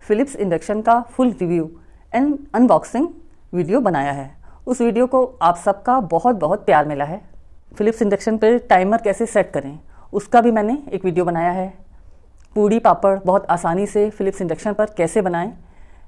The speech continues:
इसका लिंक मैं आप सभी को डिस्क्रिप्शन में दे दूँगी, आप लोग चेक कर लीजिएगा। फ्रेंड्स, मैंने अपने चैनल पर व्लॉग्स भी डाले हैं, रेसिपीज़ वीडियो भी डाले हैं।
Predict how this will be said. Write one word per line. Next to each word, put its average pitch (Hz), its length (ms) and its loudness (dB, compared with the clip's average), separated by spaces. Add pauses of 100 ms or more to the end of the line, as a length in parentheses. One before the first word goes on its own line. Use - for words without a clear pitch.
(260)
इसका 247 640 2
लिंक 220 320 2
मैं 233 120 0
आप 180 140 0
सभी 180 220 -4
को - 160 2
डिस्क्रिप्शन 185 460 -2
में 214 120 0
दे 156 100 -2
दूँगी, 220 320 -2 (240)
आप 151 160 -4
लोग 349 280 -2
चेक - 180 -2
कर 143 100 0
लीजिएगा। 139 400 -10 (420)
फ्रेंड्स, 277 480 0
मैंने 180 300 -2
अपने 214 280 -2
चैनल 190 380 0
पर 202 300 2 (420)
व्लॉग्स 175 320 2
भी 196 80 2
डाले 190 240 4
हैं, 190 300 -4 (100)
रेसिपीज़ 185 460 -2
वीडियो 208 200 2
भी 202 80 0
डाले 185 220 2
हैं। 190 260 -4